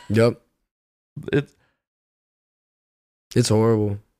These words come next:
Speaker 2: Yeah, it, it's crazy, and it's costing the taxpayers a ton of fucking money.
Speaker 1: Yeah.
Speaker 2: Shit's dark.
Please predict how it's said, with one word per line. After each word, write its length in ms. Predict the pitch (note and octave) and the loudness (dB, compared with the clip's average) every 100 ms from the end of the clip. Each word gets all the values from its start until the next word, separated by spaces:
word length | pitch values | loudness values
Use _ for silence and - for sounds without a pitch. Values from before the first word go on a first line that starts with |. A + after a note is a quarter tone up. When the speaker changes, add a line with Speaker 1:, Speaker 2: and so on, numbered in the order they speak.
| _ _ _ _ _ _ - | _ _ _ _ _ _ -4
Speaker 2:
Yeah, 240 | D3+ C3+ | -2 0
it, 260 | B2 B2+ A2+ | 0 0 0
it's 200 | C3 - | -2 -2
crazy, 320 | B2+ C#3+ A#2+ | 2 2 2
and 140 | A2 A#2 | 2 0
it's 120 | - | 0
costing 340 | B2+ A#2+ C3 | 0 0 -2
the 60 | A#2+ | 0
taxpayers 760 | B2+ A#2 - - B2 A#2 A#2 | 0 0 -6 -10 -2 0 0
a 60 | G#2 | -4
ton 260 | - G#2+ | 0 0
of 100 | G#2+ | 2
fucking 220 | A#2+ G#2+ A#2 | 2 2 2
money. 280 | B2 G2+ - _ - | 0 -2 -12 _ 0
Speaker 1:
Yeah. 340 | A2 A2 G2+ - _ _ _ _ _ _ _ - | 2 2 0 -4 _ _ _ _ _ _ _ -6
Speaker 2:
Shit's 240 | C#3+ - | -6 0
dark. 340 | C3 D#3+ C3 | 2 2 0